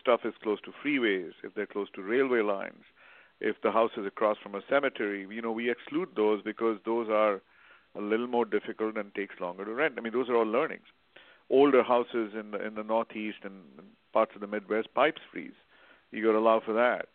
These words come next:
you know, and things of that nature. Uh, so there are lots of little gotchas, uh, that, you know, you, you can't learn going to business school <laughs> or anywhere else at School of Hard Knocks on the street that teach you. And, and, you know, those are learnings I think we've incorporated through some hard mistakes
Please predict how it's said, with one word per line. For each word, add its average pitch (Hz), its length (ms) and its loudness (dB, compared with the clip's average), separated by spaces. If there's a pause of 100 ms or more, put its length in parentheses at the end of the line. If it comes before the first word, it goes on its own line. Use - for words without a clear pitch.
you 107 60 -10
know, 101 160 -4
and 110 140 -6
things 170 240 -4
of 110 80 0
that 98 200 4
nature. - 280 -16 (640)
Uh, 101 340 0 (140)
so 165 60 0
there 165 120 6
are - 20 8
lots 175 240 6
of - 100 4
little 160 320 2
gotchas, 120 640 2
uh, 104 340 -10
that, 113 300 -2 (200)
you 123 120 -18
know, 110 100 -12
you, 110 300 -14
you 127 140 -14 (120)
can't 127 280 -4
learn 107 540 0
going 101 200 -6
to 101 80 -6
business 104 320 -4
school 101 400 -4
<laughs> - 40 -20
or 110 180 -4 (580)
anywhere 113 420 4
else 113 220 4
at 98 160 -12
School 113 180 -2
of 104 80 2
Hard 104 260 2
Knocks 104 280 -2
on 95 100 -8
the 92 120 -10
street 107 280 -8 (140)
that 95 80 -10
teach 107 240 -12
you. 90 160 -10
And, 87 120 -12 (760)
and, 110 220 -2
you 139 80 -6
know, 135 140 -2
those 135 180 4
are 131 80 2
learnings 120 440 0
I 113 80 0
think 107 180 -10
we've 120 180 -4
incorporated 107 720 -2
through 101 160 -12
some 98 80 -14
hard 95 260 -4
mistakes 101 440 -8